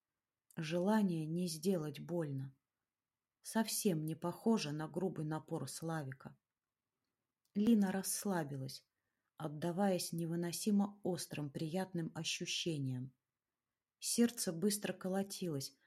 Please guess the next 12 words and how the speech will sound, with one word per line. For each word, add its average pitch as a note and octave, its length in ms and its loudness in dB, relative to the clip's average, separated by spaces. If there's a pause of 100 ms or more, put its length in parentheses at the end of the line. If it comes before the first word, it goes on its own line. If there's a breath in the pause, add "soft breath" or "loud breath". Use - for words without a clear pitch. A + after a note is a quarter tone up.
(240 soft breath)
разгоняя E3+ 640 2
по E3+ 160 -2
жилам E3+ 380 2
горячую D#3+ 560 -2
кровь. D3+ 360 -6 (840)
Сладко G#3 640 2 (160)
тянущая F3+ 640 0
пульсация E3+ 720 -2
внизу E3+ 400 -2
живота E3+ 560 -2 (640 loud breath)
требовала E3 500 0
продолжения. D#3 960 -2